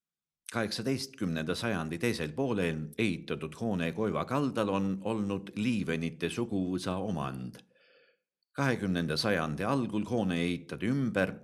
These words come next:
paigutades keldrikorrusele oma aja hügieeninõuetele vastav pesuruum.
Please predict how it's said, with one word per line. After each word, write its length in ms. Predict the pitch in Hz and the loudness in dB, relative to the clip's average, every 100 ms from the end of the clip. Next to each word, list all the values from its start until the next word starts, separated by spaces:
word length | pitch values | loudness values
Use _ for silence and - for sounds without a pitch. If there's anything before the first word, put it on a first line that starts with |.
| - _ - | -18 _ -2
paigutades 720 | 127 101 98 - 92 92 87 - - | 0 0 -4 -6 -4 -4 -2 -4 -6
keldrikorrusele 1200 | - 127 98 - 92 95 98 92 85 - 85 80 80 | 0 0 0 -2 -2 0 0 0 -4 -4 -4 0 -2
oma 280 | 85 98 87 | -2 -2 -2
aja 200 | 82 80 78 76 | -2 -2 -4 -6
hügieeninõuetele 1400 | 90 113 120 87 87 71 80 101 92 78 78 80 76 76 | -6 -2 0 0 0 -2 -2 0 0 -2 -4 -4 -2 0
vastav 540 | 104 - - 73 71 | -2 -4 -6 -6 -2
pesuruum. 680 | 71 90 78 67 69 65 55 | -2 -2 -2 -4 -6 -8 -12